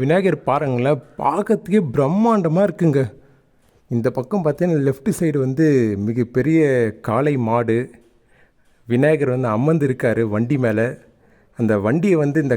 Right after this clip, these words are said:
காளை மாடு வந்து இழுத்துட்டு போகுது. இன்னொரு பக்கம் பார்த்தீங்கன்னா, பார்வதி அம்மா, சிவன் அப்பா இரண்டு பேரும் பார்த்தீங்கன்னா நின்னுட்டு இருக்காங்க. அற்புதமா இருக்குங்க இந்த விநாயகர் சிலை. பா, சரியா இருக்குதுல்ல? இந்த சக்கரம்,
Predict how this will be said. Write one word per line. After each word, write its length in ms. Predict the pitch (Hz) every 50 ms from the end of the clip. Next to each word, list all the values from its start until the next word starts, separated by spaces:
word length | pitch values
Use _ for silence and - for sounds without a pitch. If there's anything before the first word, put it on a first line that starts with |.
| - -
காளை 220 | 123 131 143 147 143
மாடு 140 | 135 123 117 117
வந்து 160 | 117 123 131 120
இழுத்துட்டு 360 | 127 147 147 - 143 120 135 117 -
போகுது. 280 | 123 110 107 113 120 117
இன்னொரு 260 | 110 135 170 180 156 165 -
பக்கம் 240 | 143 - - 156 143
பார்த்தீங்கன்னா, 340 | 131 123 131 127 135 143 143 143 139 - - _ 139
பார்வதி 440 | 127 127 147 156 165 160 131 135 127 120
அம்மா, 220 | 117 120 123 127 147 - - _ _ - _ _ _ - -
சிவன் 320 | - 151 147 165 156 151 139
அப்பா 200 | 139 - - - - - _ -
இரண்டு 220 | 123 135 156 151 147 -
பேரும் 220 | 156 156 151 135
பார்த்தீங்கன்னா 360 | 123 117 - 139 135 139 131 127
நின்னுட்டு 280 | 127 135 139 131 139 131
இருக்காங்க. 320 | 123 - 123 113 110 110 110 117 139 - - _ _ _ _ _ _ _ _ _ _ _ _ _ _ _ - 127
அற்புதமா 560 | 135 151 151 - - 214 196 170 156 160 180 175
இருக்குங்க 280 | 170 151 160 160 147 139
இந்த 100 | 127 120 113
விநாயகர் 380 | 117 127 127 131 127 127 113 - - _ _ _ _ -
சிலை. 200 | 131 110 113 120 - - - _ _ _ _ _ _ _ _ _ _ _ _ _ -
பா, 100 | - 139 - - _ _ _ _ _ _ _ _ -
சரியா 260 | 135 135 139 151 160
இருக்குதுல்ல? 400 | 165 - - 139 123 117 127 147 185 - - _ _ _ _ _ _ _ _ _ _ _ _ _ _ _ _ _ _ _ _ _ _ _ _ _
இந்த 180 | 120 110 110 110 - -
சக்கரம், 400 | 135 127 - 147 143 139 139 139